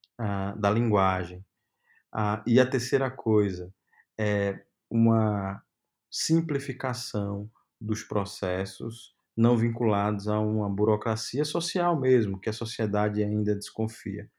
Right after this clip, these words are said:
Eh, hoje a gente tem muita reticência, por exemplo, pra falar uma, com um atendente, né, do nosso seguro, nosso celular, que é um robô. Imagine pra um,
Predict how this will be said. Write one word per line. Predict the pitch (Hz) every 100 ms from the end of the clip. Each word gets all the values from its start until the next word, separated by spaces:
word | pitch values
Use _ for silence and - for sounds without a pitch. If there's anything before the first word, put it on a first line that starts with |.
| _ _ _ _ -
Eh, | 104 101 101 -
hoje | 127 135 147 113
a |
gente | - 110 107 -
tem | 110 110
muita | 117 120
reticência, | 113 113 113 110 -
por | 110
exemplo, | 101 104
pra | 110
falar | 107 107 104 104
uma, | 104 104 -
com | 110 110
um |
atendente, | 113 117 117 104 95 110 135 101
né, | 101 107
do | 113
nosso | 101 101 -
seguro, | - 95 98 98
nosso | 98 101 -
celular, | 104 98 98 95 _ _ _ _
que | -
é | 104
um | 104
robô. | 113 113 110 127 - _ _ _ -
Imagine | 113 117 110 101 107 120
pra | 120 135 131 113 92 - - _ -
um, | - - -